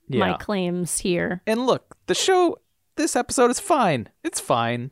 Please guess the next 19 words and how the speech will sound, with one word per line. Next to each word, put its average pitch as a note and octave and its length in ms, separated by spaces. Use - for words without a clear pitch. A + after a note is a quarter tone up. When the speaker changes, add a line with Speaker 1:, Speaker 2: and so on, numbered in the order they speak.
Speaker 2:
It's G#3 200
like B3 220
me G3+ 220
and F3 120
forced D#3 400
fun, G#2+ 420
you E3 120
know? G#3 320
It's - 200
like F3 120
when E3 160
you E3 100
Speaker 1:
Mm. F3+ 40
Speaker 2:
try G3+ 260
to G#3+ 80
force G3 380
fun E3+ 260
on E3 220
me, E3 280